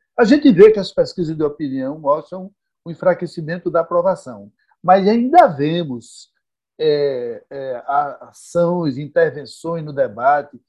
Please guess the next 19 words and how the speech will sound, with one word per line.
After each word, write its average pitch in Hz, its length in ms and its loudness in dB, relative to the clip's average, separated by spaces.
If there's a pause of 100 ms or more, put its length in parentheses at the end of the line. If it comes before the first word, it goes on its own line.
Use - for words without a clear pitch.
(300)
e 175 160 -2
ações 190 600 -4
concretas 160 720 -4
de 143 80 -16
muita 202 360 -4
gente 170 200 -8
defendendo 196 920 -6 (180)
o 160 80 -12
governo 160 460 -4 (240)
e 196 40 -14
defendendo 214 800 0
políticas 214 640 -6
como 330 260 -6
essa. 170 320 -2
Quer 139 120 -8
dizer, 107 240 -14 (840)
taxar 226 840 4
livro 214 580 -2 (880)
e, 240 460 0